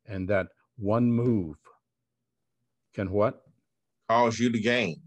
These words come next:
Speaker 2: You can make one move in life and never recover. So think things through before you do it. Pause, ponder, pray, then proceed. Think it through. Wait a minute.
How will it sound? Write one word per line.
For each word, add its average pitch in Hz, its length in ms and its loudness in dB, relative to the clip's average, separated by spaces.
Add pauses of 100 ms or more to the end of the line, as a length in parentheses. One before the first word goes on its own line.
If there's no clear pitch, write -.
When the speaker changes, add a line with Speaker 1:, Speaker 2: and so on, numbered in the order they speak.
(140)
Speaker 2:
You 117 120 0
can 113 140 0
make 113 240 0
one 131 160 0
move 131 280 4
in 127 120 2
life 135 340 0
and 107 140 -2
never 110 240 -2
recover. 120 320 -2 (680)
So 107 260 2
think 143 240 0 (100)
things 139 480 0
through 135 440 0 (680)
before 117 380 2
you 113 140 2
do 123 200 4
it. - 120 -2
Pause, 123 720 0 (260)
ponder, 127 580 -2 (380)
pray, 135 520 0 (800)
then 202 280 4
proceed. 107 560 0 (960)
Think 139 200 0
it 160 140 0
through. 160 220 4
Wait 110 160 4
a 110 60 4
minute. 90 240 0